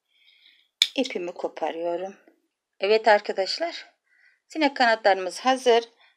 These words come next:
Buradaki ilk sinek kanadımızın içinden sık iğne ile ipimi sabitleyip buraya tutturdum. Bir tane de zincir çektim dibine. İpimi uzatıp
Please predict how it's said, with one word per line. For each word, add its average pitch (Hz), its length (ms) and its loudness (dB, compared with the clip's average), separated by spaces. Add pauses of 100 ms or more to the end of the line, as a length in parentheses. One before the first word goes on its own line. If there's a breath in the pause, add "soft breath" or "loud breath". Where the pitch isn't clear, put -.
(120)
Buradaki 277 360 0
ilk 277 140 -4
sinek 240 340 0
kanadımızın 180 840 -2
içinden 202 680 -2
sık - 300 -10
iğne 220 300 0
ile 156 180 -2
ipimi 170 380 -10
sabitleyip 196 800 -2
buraya 190 220 -6
tutturdum. - 540 -16 (1400 loud breath)
Bir 269 160 -6
tane 302 280 6
de 277 100 -2
zincir 277 280 0
çektim 233 480 -4
dibine. 226 440 0 (560 soft breath)
İpimi 254 460 -2
uzatıp 254 640 2